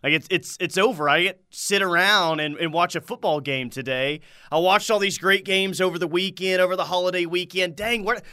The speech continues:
where did football go? I was having so much fun watching it. And then I remembered, wait a second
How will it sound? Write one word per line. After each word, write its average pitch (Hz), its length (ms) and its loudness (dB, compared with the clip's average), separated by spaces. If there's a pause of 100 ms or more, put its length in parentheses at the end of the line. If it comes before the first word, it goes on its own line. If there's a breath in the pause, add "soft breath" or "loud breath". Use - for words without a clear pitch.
(120)
where 277 140 6
did 311 120 -2
football 320 460 4
go? 202 180 4
I 190 100 6
was 208 140 -2
having 254 240 0
so 262 160 0
much 262 220 2
fun 262 180 0
watching 262 340 0
it. 160 140 -4 (240 loud breath)
And 127 180 -8
then 151 120 -2
I 165 80 2
remembered, 165 640 -4
wait 175 200 4
a 196 40 -4
second 143 420 -2